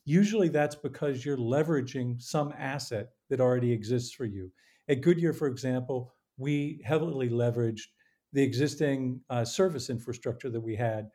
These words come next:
to move into new businesses with advanced services and, uh, you know, tires as a service and so forth.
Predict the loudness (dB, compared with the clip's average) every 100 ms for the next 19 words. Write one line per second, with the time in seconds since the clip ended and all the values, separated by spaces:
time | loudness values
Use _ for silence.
0 | _ _ -6 0 2 2 2 0 -2 0
1 | 2 2 0 -2 -2 0 0 -2 0 2
2 | 0 -6 _ _ _ -6 0 2 0 -2
3 | -8 -2 -2 -2 -6 -6 -6 -8 -10 -4
4 | -2 -2 -4 -4 -4 -4 -6 -6 -6 -4
5 | -2 0 0 -4 -8 -8 -4 -6 -6 -12
6 | -12 -6 -6 -8 -14